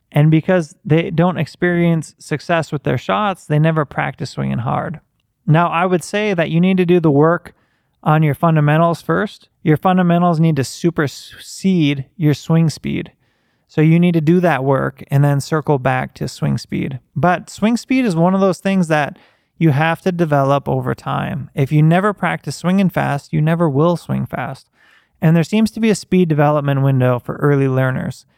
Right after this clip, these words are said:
That's why it's good to encourage kids at some stages to practice swinging fast, because if these kids don't hit that development window, they're not going to develop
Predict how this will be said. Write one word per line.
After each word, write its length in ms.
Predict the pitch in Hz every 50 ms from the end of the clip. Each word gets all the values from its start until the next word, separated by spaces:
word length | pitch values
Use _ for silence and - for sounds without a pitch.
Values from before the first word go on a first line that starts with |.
| _ _ _ _ _ -
That's 220 | 156 156 147 -
why 200 | 185 180 185 180
it's 220 | 175 160 156 - -
good 200 | - 170 165 160
to 80 | 165
encourage 640 | 160 151 135 - - - 170 165 160 156 143 - - -
kids 500 | - 160 160 160 165 160 147 - - _ _ -
at 160 | 143 139 131
some 240 | - - 180 214 233
stages 720 | 214 - - 139 139 135 127 135 135 135 131 - - _ _ -
to 160 | - 147 139
practice 460 | - - - 160 156 147 - 147 135
swinging 280 | - - 147 139 139 131
fast, 460 | - - 147 143 139 143 135 - -
because 400 | - 147 135 - 151 139 - - _ _ _ _ _ _ _ _ _ - - - -
if 180 | - 165 147
these 200 | - 165 156 -
kids 260 | - - 214 220 190
don't 200 | 175 196 185 165
hit 160 | 151 170 190 -
that 180 | 196 175 156
development 580 | 143 143 135 156 160 156 151 135 131 131 131 139
window, 560 | 175 220 254 240 202 151 135 139 143 143 131 _ _ _ _ _ _ _ _ _ _ _ _ -
they're 160 | - 151 165
not 280 | 165 170 175 180 185 156
going 260 | 156 165 165 165 151
to 120 | - 156 143
develop 600 | 131 135 127 135 135 139 147 151 143 127 -